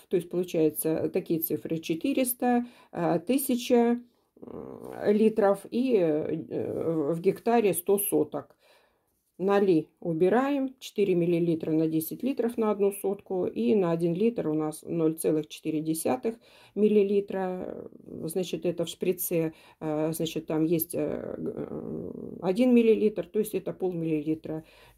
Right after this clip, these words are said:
И на десять квадратов разделили. То есть вот на теплицу вам, пожалуйста, обрабатываю. Также яблоня идет. Тут идет вообще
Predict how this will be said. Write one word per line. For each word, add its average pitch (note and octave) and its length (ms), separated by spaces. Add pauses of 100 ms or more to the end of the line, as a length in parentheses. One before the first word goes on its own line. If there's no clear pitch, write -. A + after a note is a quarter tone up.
(140)
И B3 140
на G#3+ 140
десять F#3+ 360
квадратов D#3 560 (1080)
разделили. D#3 640
То D#3+ 120
есть D#3+ 140
вот G3 180
на E3+ 120
теплицу F3+ 480
вам, E3 200
пожалуйста, E3 460
обрабатываю. E3 560
Также F3 300
яблоня F3 640
идет. E3 340 (840)
Тут G3+ 200
идет F#3+ 380
вообще C4 580